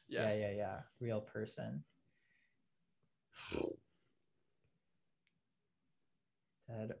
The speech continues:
Speaker 2: or alive? Who am I picking? Um, I would, I would s-,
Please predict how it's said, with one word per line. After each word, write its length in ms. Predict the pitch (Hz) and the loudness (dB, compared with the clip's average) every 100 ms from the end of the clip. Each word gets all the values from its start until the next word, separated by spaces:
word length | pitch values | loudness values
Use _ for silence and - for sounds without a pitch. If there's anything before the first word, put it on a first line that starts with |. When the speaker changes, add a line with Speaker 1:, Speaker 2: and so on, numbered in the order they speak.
| - | -6
Speaker 2:
or 340 | 123 110 104 151 | -4 -2 -2 -4
alive? 640 | 131 107 - 120 123 131 147 - - _ _ _ _ _ _ - - | -8 -8 -8 -8 -6 -8 -10 -14 -18 _ _ _ _ _ _ -20 -4
Who 340 | 127 127 131 135 | 2 2 0 -2
am 180 | 113 - | -4 -2
I 320 | 110 107 104 - _ - | -2 0 -2 -4 _ -8
picking? 480 | - - - - - _ - - - _ | -4 -4 -6 -12 -12 _ -20 -20 -20 _
Um, 600 | 135 135 131 127 123 123 120 _ - _ - - - - _ _ | 8 10 12 12 12 8 2 _ -20 _ -4 -4 -4 -20 _ _
I 240 | 123 127 147 | 10 12 12
would, 560 | 151 139 131 120 107 - _ _ _ - | 12 12 12 12 6 0 _ _ _ 6
I 160 | - 143 | 12 12
would 160 | 151 | 12
s-, 300 | 143 - - | 12 10 8